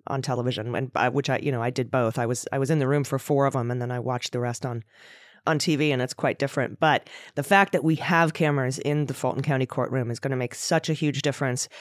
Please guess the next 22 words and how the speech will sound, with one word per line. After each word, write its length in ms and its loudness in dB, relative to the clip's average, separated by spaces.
as 180 4
to 160 2
what 360 6
the 100 2
Donald 380 4
Trump 280 0
side 280 4
is 80 2
gonna 220 2
be 220 2
able 160 2
to 160 -2
spin 680 2
on 160 4
the 60 6
courtroom, 580 2
courthouse 400 4
steps 540 -2
afterwards, 680 -2
right? 300 4
Like, 220 2
th-, 160 -2